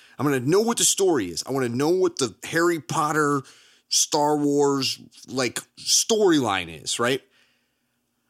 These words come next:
I got all the way to the third one. I was like, "What is happening? I don't even know what the story is." I truly couldn't tell you.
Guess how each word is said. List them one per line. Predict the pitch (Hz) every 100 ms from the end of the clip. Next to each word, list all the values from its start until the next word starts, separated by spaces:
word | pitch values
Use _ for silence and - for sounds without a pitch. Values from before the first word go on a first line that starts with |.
| _
I | -
got | 190 240 -
all | 240 262 269
the | 247
way | 240
to | 233 214
the | 190
third | - 214
one. | 185 151
I |
was | 190
like, | 226 - -
"What | 403 440 -
is | 370 359
happening? | - 440 466 320 208 151 151 - - -
I | 330 302
don't | 403 403 381 -
even | 359 320 359 320
know | 370
what | 349 302 381
the |
story | 330 - 359 370 330 214
is." | 170 143 98 - - 151
I | 214 180
truly | - - 285 277 247
couldn't | - - 208 202
tell | 190 180
you. | 117 90